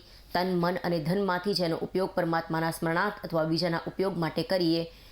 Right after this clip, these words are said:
તો આપણું જીવન સાફલ્ય બને. ગ્રીન ગ્લોબલ જીતુભાઈ પટેલે પણ નામશેષ થતા પક્ષીઓની સાથે સાથે પશુઓના પણ દિવસ ઉજવી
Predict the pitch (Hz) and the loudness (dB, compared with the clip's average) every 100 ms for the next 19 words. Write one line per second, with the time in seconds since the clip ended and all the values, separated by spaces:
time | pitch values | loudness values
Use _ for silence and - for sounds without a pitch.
0 | - - - 180 180 170 196 185 160 160 | -6 -4 -2 -2 0 0 0 2 2 0
1 | - - - - 208 185 160 156 156 175 | -6 -20 -12 -4 -2 0 2 2 2 0
2 | 190 - 185 220 190 202 202 214 190 202 | 0 0 2 4 4 4 4 2 2 0
3 | 180 185 180 185 196 196 202 208 185 180 | 0 0 0 0 0 0 0 0 2 0
4 | 175 190 - - 185 - - - 175 175 | -2 -2 -4 -2 -2 0 -2 -2 0 0
5 | 196 180 196 190 208 208 170 - 175 170 | 0 0 0 0 0 0 0 0 0 0
6 | 170 175 165 190 202 196 170 196 | 0 0 0 0 -2 -2 0 -2